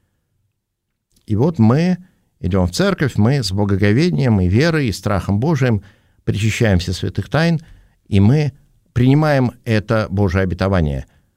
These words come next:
Бог пообещал всякому верующему жизнь вечную.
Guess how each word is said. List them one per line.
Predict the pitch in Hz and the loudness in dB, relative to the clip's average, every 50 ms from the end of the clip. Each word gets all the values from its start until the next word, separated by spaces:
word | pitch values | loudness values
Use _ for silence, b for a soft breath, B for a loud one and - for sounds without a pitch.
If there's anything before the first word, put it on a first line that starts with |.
| _ _ _ | _ _ _
Бог | - 98 110 147 170 160 165 - | -4 0 2 2 2 2 -2 -2
пообещал | 120 120 113 107 113 104 - - - 131 120 107 90 - _ _ | -2 0 2 2 2 0 0 0 0 0 0 -2 -4 -6 _ _
всякому | - - 131 117 98 - 107 107 | -4 -2 -2 -2 0 0 0 0
верующему | 98 95 104 98 87 87 82 80 - - 80 80 80 | 2 2 2 2 2 0 -2 -4 -6 -8 -8 -8 -6
жизнь | 78 85 80 73 80 101 | -4 -6 -4 -2 -2 0
вечную. | 120 135 123 - - 139 135 131 123 110 | 0 0 -2 -4 -4 -2 -2 0 0 -2